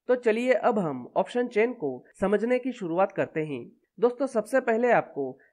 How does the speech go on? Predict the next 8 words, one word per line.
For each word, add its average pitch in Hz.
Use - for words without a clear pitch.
लेफ्ट 220
साइड 226
में 247
दिखेगा 143
View 208
Option 247
Contract 220
For। 143